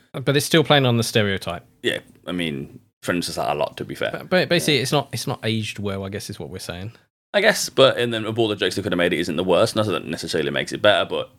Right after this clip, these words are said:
Speaker 2: to me, it's just not that funny anyway. Like, the, the, that stereotype isn't that hilarious. It's,
Speaker 1: No.
Speaker 2: it's mostly untrue, to be fair, as well.
Speaker 1: Uh, but the, <laughs> the,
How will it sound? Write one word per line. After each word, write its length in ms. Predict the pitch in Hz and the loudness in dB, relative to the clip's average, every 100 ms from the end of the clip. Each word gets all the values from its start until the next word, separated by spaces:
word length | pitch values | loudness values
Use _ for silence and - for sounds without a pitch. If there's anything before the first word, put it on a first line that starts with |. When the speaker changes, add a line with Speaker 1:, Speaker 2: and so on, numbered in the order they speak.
| _ - | _ -10
Speaker 2:
to 60 | 110 | 0
me, 100 | 139 | 2
it's 100 | 113 | 2
just 140 | 90 85 | -2 0
not 220 | 85 76 | 0 2
that 140 | - | -2
funny 260 | - 95 82 | 0 0 2
anyway. 280 | 80 101 - | 2 2 -2
Like, 220 | 101 90 - - - - _ _ _ _ _ - | -4 -6 -8 -20 -20 -20 _ _ _ _ _ -4
the, 100 | 90 | -2
the, 200 | - 95 | 0 4
that 240 | 120 123 | 6 6
stereotype 640 | - 120 113 101 80 80 - | 2 2 2 0 -4 -6 -6
isn't 280 | 98 82 69 | -8 -6 -4
that 260 | 78 - - | -4 -4 -8
hilarious. 560 | 90 85 85 87 - - | -4 -2 -2 -6 -8 -10
It's, 100 | - | -6
Speaker 1:
No. 100 | 104 | -6
Speaker 2:
it's 340 | - - - | -6 -16 -4
mostly 320 | 107 107 104 | 2 2 2
untrue, 360 | - 85 - 95 | -4 -4 -2 -2
to 100 | 90 | -2
be 100 | 73 | -6
fair, 220 | 80 80 | -4 -4
as 100 | 80 | -4
well. 180 | 78 104 _ _ _ _ _ _ | -6 -8 _ _ _ _ _ _
Speaker 1:
Uh, 360 | 120 110 110 101 - | -4 -2 -2 -4 0
but 80 | |
the, 120 | 147 147 - 139 - 131 | 2 2 0 -4 -2 -8
<laughs> 180 | - 185 - | -8 -12 -12
the, 140 | 135 | -6